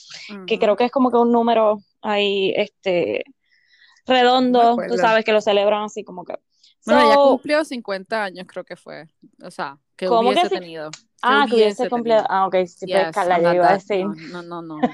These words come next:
Speaker 2: Yo hice las calculaciones <laughs> correctas. Em, pero entonces, ahí va
Speaker 1: Ajá.
Speaker 2: esto que está aquí, de, que, que, que acabo de leer,
Speaker 1: Ujú.
Speaker 2: donde en la serie,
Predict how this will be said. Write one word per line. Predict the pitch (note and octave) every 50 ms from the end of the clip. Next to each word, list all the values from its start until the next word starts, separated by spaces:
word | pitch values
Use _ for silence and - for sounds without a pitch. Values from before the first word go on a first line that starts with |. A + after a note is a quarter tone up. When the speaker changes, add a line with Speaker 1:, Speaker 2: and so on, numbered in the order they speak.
| -
Speaker 2:
Yo | G3 G3 G3
hice | F#3+ F#3+ - A3
las | G#3 G3 G3+
calculaciones | G3+ F#3+ - - F3 F3 - F3+ E3 E3+ F3 - -
<laughs> | -
correctas. | - - F#3 E3+ D#3 D3+ D#3+ E3 - - - - - - - - - - _ - - - - - - _
Em, | - D4 D4 C#4 C4 B3 A#3 A3 G#3 G3+ - - - - _
pero | - A#3 A3
entonces, | A3 G#3+ - B3+ C#4+ D#4+ E4+ D#4 - G3+ F#3+ G3+ A#3+ - - - _ _ _ _ _ _ _ -
ahí | F#3 F#3 F3+ F3+ F3+ F#3+ G#3 A3 A3+
va | A#3 D4 C#4 A#3 F3+ E3 E3 F#3 A3+ B3 - _ _ _ _ _ _ _ _ _ -
Speaker 1:
Ajá. | - G#3 G3 F3 D#3+ E3 - _ _ _ _ _ _ _ _ _ _ _ _ _ _ _ _ _ _ _ _ _ _ _ _ - - _ _
Speaker 2:
esto | - A#3 A#3+ A#3 A3 _ _ - B3
que | - C4+
está | - _ - C#4
aquí, | - _ - A#3+ G#3+ G3+ G#3 - _ _ _
de, | - G3 F3 F3+ G#3 G#3 G3+ G3 F#3+ - -
que, | - G3+ E3
que, | - E3+ -
que | - E3
acabo | - - E3+ E3+ F3
de | G3+ A3+
leer, | A3+ A3 G#3 G#3 G3 F3 D#3 D3+ _ _ _ _ _ _ _ _ _ _ -
Speaker 1:
Ujú. | A#3 A#3+ A#3 G#3+ G3+
Speaker 2:
donde | A#3+ A#3 A3+ A3 A3 G#3+ G#3 G#3 - - -
en | G#3+ G#3 G3+
la | G3 F#3+ F#3+
serie, | - - - - D4+ D#4 C#4 A3 F#3+ D#3 D3+ D3+ D#3+ G3